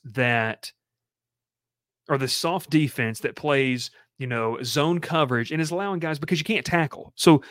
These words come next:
you can't play zone coverage when you can't tackle. Like, that's just basic fundamental football. That's another thing right here. And I know we're kinda going all over the place, but we're gonna get to some of your comments here in just a second. We got one more segment, and then we'll roll with your, with your comments and questions, and I'll read 'em, and we'll go there.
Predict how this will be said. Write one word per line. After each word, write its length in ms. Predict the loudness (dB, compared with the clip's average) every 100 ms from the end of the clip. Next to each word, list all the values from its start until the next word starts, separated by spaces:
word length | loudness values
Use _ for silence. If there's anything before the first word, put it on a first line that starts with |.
| -20 -2
you 120 | 0
can't 320 | 2 2 0
play 180 | 2 2
zone 220 | 4 2
coverage 340 | 2 2 4 4
when 140 | 4
you 80 | 4
can't 260 | 2 -4 -6
tackle. 460 | -12 -12 -16 -20 _ _ _
Like, 140 | -2 4
that's 240 | 6 6
just 300 | 4 2 6
basic 440 | 6 8 6 0 0
fundamental 460 | 2 4 2 0
football. 380 | -2 -4 -6 -8 -16 -20 _
That's 160 | -6 -4
another 160 | -6 -6
thing 180 | -8
right 160 | -8 -10
here. 180 | -12 -16
And 100 | -16
I 40 |
know 180 | -10 -6
we're 200 | -6 -8 -8
kinda 200 | -8 -4
going 180 | -4 -4
all 120 | -4
over 80 | -6
the 80 | -8
place, 260 | -8 -8
but 100 | -10
we're 80 | -10
gonna 140 | -10 -10
get 100 | -10
to 60 |
some 140 | -8 -6
of 20 |
your 100 | -6
comments 320 | -6 -6 -8
here 120 | -8
in 60 | -10
just 160 | -10
a 40 | -10
second. 280 | -12 -14 -20 _ _ _ _ _ _ _ -6
We 80 | -2
got 100 | 2
one 160 | 2
more 100 | 2
segment, 380 | 0 -2 0 -2
and 80 | -2
then 80 | -2
we'll 140 | 0
roll 180 | 2 0
with 160 | 0
your, 240 | -2 -4 -4
with 160 | -6
your 80 | -8
comments 360 | -8 -8 -8 -12
and 80 | -10
questions, 520 | -8 -8 -12 -14 -14
and 100 | -8
I'll 120 | -6
read 200 | -4 -4
'em, 120 | -6
and 100 | -6
we'll 100 | -4
go 160 | -2 -4
there. 260 | -2 -2